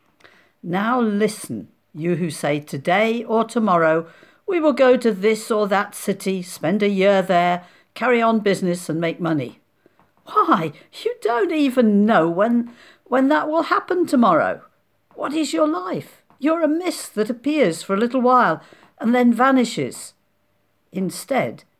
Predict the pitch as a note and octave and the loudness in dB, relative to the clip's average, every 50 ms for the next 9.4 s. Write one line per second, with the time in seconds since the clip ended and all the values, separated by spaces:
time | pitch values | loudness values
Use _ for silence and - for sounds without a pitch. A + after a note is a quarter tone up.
0 | _ - A3+ G3 G3+ - - F#3+ A#3 D4 D4 D4 - F3 - - - C#3 A#2 A2+ | _ -10 -8 -8 -8 -6 -2 0 2 2 2 0 -4 -8 -6 -4 -4 -2 -2 -4
1 | A#2+ - - _ _ _ _ _ _ _ _ _ - G3+ G#3 C4 A#3+ A#3+ A#3+ A3 | -4 -8 -14 _ _ _ _ _ _ _ _ _ -10 -8 -6 -6 -4 -4 -4 -4
2 | G3+ - - D#3 D#3 F3 F#3 G3+ A3 B3 B3+ A#3 - - A3 A3 F#3 C#3+ C3 D3+ | -4 -4 -6 -4 -2 -2 0 2 2 2 2 0 -2 -4 -2 0 0 0 0 -2
3 | F#3 F3 - - F#3+ F3 E3 D3 D3+ D3+ D3+ D#3+ F#3 G#3 G#3+ G#3+ G#3+ - _ _ | -4 -10 -12 -8 -6 -6 -4 -4 -4 -4 -2 -2 -2 -2 -2 -4 -6 -14 _ _
4 | _ _ _ _ _ _ _ - G#3+ G3+ G#3 G3+ F#3+ F#3 G3+ E3+ - - - E3+ | _ _ _ _ _ _ _ -6 -4 0 0 0 0 0 -2 -4 -4 -2 -4 -4
5 | D#3+ D#3+ D#3+ B2+ C3+ - - - - _ _ _ _ _ _ _ _ _ _ _ | -2 -2 -4 -4 -6 -8 -14 -20 -20 _ _ _ _ _ _ _ _ _ _ _
6 | _ _ _ _ - - _ _ _ _ _ _ _ _ _ _ _ - B3+ G#3+ | _ _ _ _ -20 -20 _ _ _ _ _ _ _ _ _ _ _ -4 -2 -2
7 | F#3+ G3+ G3 - - - C#4 - A#3+ A#3+ - - G#3+ E3 - - - - C#3+ D3+ | 0 -2 -4 -4 -6 -8 -6 -6 -6 -6 -4 -4 -4 -4 -4 -6 -10 -6 0 4
8 | G#3+ C4+ C4+ A#3+ C4 C4 B3 - C#4 C4 B3 C#4 D4 D#4 D#4+ - - - F4 A#4+ | 6 6 8 6 6 4 2 0 -2 -2 -2 -2 -2 -4 -4 -2 0 0 2 2
9 | A#4 - - F3 C#3+ - - | 0 -2 0 -2 -2 -2 -4